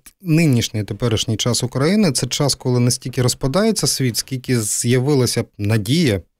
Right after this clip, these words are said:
примарна, для когось більш-менш реалістична, що світ навпаки складається. От є якісь кубики, які складаються докупи, з-, на яких буде створений підмурок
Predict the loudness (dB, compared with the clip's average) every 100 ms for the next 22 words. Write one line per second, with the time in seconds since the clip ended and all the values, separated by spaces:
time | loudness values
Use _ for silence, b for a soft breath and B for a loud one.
0 | -6 -2 2 2 2 0 -2 -4 -2 -2
1 | -4 -10 B B B B 0 2 0 0
2 | 0 0 0 -2 0 -2 -2 -2 0 0
3 | -2 -4 -2 -4 -2 0 2 0 0 -6
4 | -4 -2 -2 -4 -4 0 0 0 -4 -4
5 | -6 -4 -2 0 0 -2 -4 -6 -4 -4
6 | -4 -4 -4 -2 -6 -4 -2 -2 -2 0
7 | 2 2 0 -2 -2 2 2 0